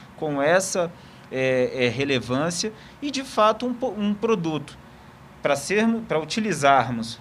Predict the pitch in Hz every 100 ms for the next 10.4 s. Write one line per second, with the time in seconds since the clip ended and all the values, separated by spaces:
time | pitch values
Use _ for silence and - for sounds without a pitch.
0 | 123 135 131 135 123 - 165 220 226 -
1 | - - - 143 147 143 147 143 120 110
2 | 127 180 180 131 131 123 117 107 143 151
3 | 139 117 131 170 175 - - - 123 143
4 | - 123 123 120 131 127 113 123 120 107
5 | 113 123 135 120 117 - 110 - 120 123
6 | 117 113 110 - 127 143 143 135 135 127
7 | 127 127 110 120 120 110 120 - - 139
8 | 151 - - 127 120 113 113 - - -
9 | - 135 143 123 - 143 135 - 127 127
10 | - 131 180 208